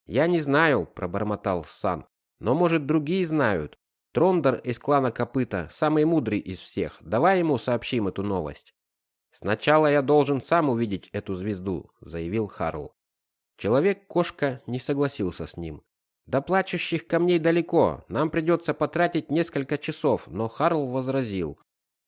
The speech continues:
«Если никто, кроме тебя, не увидит её, кланы могут не поверить тебе». Этот аргумент убедил Сана.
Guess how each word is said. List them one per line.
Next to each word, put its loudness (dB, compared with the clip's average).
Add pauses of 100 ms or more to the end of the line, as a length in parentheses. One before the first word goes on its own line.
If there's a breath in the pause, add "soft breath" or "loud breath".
(120)
«Если 2
никто, 4
кроме 2
тебя, 2
не 2
увидит 2
её, 0 (100)
кланы 2
могут 2
не 0
поверить 2
тебе». -10 (640)
Этот -2
аргумент -2
убедил -2
Сана. -10